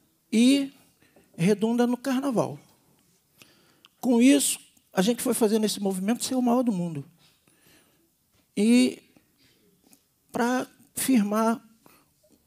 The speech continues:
um, uma coisa que eu pleiteio e que todo mundo pleiteia, a gente traz quantos milhões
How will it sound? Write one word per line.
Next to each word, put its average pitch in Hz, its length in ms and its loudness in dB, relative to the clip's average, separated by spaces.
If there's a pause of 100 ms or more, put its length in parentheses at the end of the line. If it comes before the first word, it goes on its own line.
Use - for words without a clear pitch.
(180)
um, 220 300 -2
uma 220 220 0
coisa 220 280 4
que 208 880 -4
eu 180 320 2 (480)
pleiteio 202 600 4
e - 20 -8
que 202 100 -12
todo 202 240 -6
mundo 202 160 -6
pleiteia, 165 640 -8 (840)
a - 80 -12
gente 220 280 -4
traz 185 520 -6
quantos 262 500 -6
milhões 196 640 -8